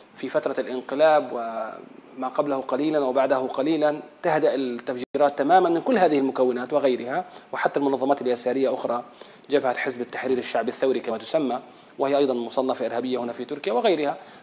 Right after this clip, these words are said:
توقفت تمامًا ثم عادت بعد أن صدرت تصريحات واتضح أن الوضع ضبط في الشارع بطريقة أو بأخرى، موضوع الأمن، الاستقرار،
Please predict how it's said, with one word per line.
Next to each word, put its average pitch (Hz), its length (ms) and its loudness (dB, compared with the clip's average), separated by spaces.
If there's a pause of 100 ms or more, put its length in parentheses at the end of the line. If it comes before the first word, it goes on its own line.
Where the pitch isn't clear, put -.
توقفت 196 480 4
تمامًا 190 400 6
ثم 240 320 0
عادت 226 420 4
بعد 202 280 6
أن 202 440 4 (640)
صدرت 190 400 6
تصريحات 175 600 4
واتضح 214 380 6
أن 190 200 6
الوضع 190 280 6
ضبط 160 300 10
في - 80 -4
الشارع 123 320 0 (140)
بطريقة 135 400 -2
أو 120 60 0
بأخرى، 135 240 -4
موضوع 139 300 2
الأمن، 143 380 -2 (560)
الاستقرار، 143 640 6